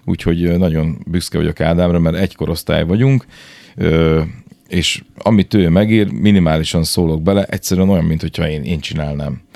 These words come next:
Nekem is a polcon van vagy negyven darab szövegem, és bármikor levehetnék egyet, hogy na most azért is, és csak akkor is ez legyen, de,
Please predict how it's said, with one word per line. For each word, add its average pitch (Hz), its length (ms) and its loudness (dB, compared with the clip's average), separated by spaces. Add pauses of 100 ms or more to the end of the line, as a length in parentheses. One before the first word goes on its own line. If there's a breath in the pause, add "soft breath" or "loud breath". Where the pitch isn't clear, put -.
(200 loud breath)
Nekem 95 280 -2
is 90 100 -4
a 87 60 -6
polcon 90 440 -2
van 87 180 0
vagy 78 140 -2
negyven 82 340 0
darab 76 220 -4
szövegem, 110 480 -2
és 95 100 -2
bármikor 85 440 -2
levehetnék 85 480 -2
egyet, 85 180 -2
hogy 78 140 -4 (240 loud breath)
na 98 120 0
most 98 220 0
azért 82 260 0
is, 85 140 0
és 78 120 -4
csak 82 180 -2
akkor 78 280 -6
is - 180 -8 (340 loud breath)
ez 80 220 -2
legyen, 113 340 0
de, 117 200 0